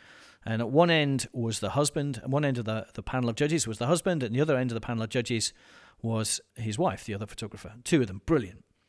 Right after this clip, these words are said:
I'm sat in the middle with two other judges. There's five of us. An image comes up, and there's an automatic challenge to which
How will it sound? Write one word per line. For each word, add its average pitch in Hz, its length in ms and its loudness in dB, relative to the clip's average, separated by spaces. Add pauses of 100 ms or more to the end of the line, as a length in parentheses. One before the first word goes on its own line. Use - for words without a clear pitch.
(420)
I'm 165 140 2
sat 127 260 2
in 120 60 -2
the 113 80 0
middle 117 220 0
with 110 120 -4
two 120 220 0
other 107 100 -4
judges. 101 360 -6
There's 98 120 -6
five 101 340 -8
of 90 120 -16
us. - 200 -10 (120)
An 147 80 -2
image 196 220 2
comes 110 260 0
up, 139 220 2 (540)
and 117 520 2 (800)
there's 117 180 0
an 135 180 0
automatic 160 760 2
challenge 98 560 -6 (600)
to 117 120 -2
which 127 320 0